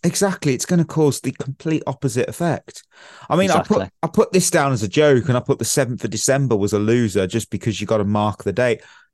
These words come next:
Speaker 1: It is John Terry's birthday, but we're not marking it because of that. It's because that day is, at time of recording, until Sky Sports change it, uh, Chelsea versus United, and it could be the El Sacico, couldn't it, <laughs> of the season?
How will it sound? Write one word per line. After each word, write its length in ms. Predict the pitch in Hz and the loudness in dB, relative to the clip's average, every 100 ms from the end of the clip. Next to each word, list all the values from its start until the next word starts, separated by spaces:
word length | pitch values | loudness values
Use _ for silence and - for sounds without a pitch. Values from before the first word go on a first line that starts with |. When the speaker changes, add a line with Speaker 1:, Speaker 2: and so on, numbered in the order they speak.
| _ | _
Speaker 1:
It 120 | 143 | 2
is 360 | 202 - - - - | 4 2 -2 -6 -2
John 200 | 151 127 | -2 0
Terry's 300 | 139 113 104 | 0 0 2
birthday, 440 | 101 92 - 113 | 0 0 0 0
but 140 | 127 | 2
we're 100 | 131 | 2
not 160 | 170 - | 0 2
marking 360 | 156 165 143 117 | 2 2 0 -4
it 80 | |
because 200 | - 107 82 | -4 -6 -4
of 60 | |
that. 180 | 80 76 | -6 -6
It's 100 | - | -8
because 580 | - - 175 104 92 - - - _ | -10 -2 0 0 -2 -8 -10 -20 _
that 240 | 160 - - | -4 -4 -2
day 440 | 143 104 85 98 - | 0 0 -6 -10 0
is, 420 | 135 113 95 - - | 2 2 0 -6 -4
at 140 | - | -4
time 240 | - 123 117 | 0 0 2
of 60 | |
recording, 480 | 110 139 131 107 92 | 0 2 2 2 2
until 320 | 104 101 107 | -2 0 0
Sky 240 | - 120 104 | 0 -2 -2
Sports 340 | - 104 - | 0 -2 -2
change 320 | - 110 101 | -2 -2 -2
it, 140 | 87 - - - - - | -4 -8 -16 -20 -20 -6
uh, 300 | 117 117 - _ | -2 0 -2 _
Chelsea 400 | - 151 131 131 | -2 0 0 0
versus 400 | 123 117 117 104 | 0 0 -2 -2
United, 540 | 110 127 120 90 85 - | 0 0 -2 -4 -6 -6
and 160 | 113 113 | -4 -2
it 140 | - | -4
could 180 | - 156 | -2 0
be 100 | 135 | 0
the 140 | 110 117 | 0 2
El 140 | 120 | 0
Sacico, 640 | - 170 - 123 104 92 85 _ _ _ | -2 -4 -4 -4 -2 -2 -4 _ _ _
couldn't 240 | 151 127 113 | -2 2 0
it, 100 | - | 0
<laughs> 40 | |
of 140 | - | -2
the 100 | 151 | 0
season? 520 | 127 156 127 113 110 | 2 4 4 2 0